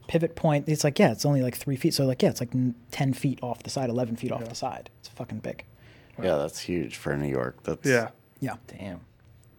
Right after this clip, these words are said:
Speaker 1: Yeah, a, you know, a, a lane that's not, like, commercial truck friendly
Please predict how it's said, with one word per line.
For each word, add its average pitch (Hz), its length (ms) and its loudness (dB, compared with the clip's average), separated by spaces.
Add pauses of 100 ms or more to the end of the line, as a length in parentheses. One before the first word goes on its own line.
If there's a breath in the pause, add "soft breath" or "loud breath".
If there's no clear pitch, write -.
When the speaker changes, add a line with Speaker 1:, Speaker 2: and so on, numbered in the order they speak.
(580 soft breath)
Speaker 1:
Yeah, 139 200 4
a, 139 140 2
you 160 140 4
know, 123 320 2 (380)
a, 131 40 -4
a 123 40 -2
lane 135 500 6
that's 117 260 2
not, 120 300 0
like, 110 240 -4
commercial 117 420 0
truck - 320 2
friendly 107 480 -2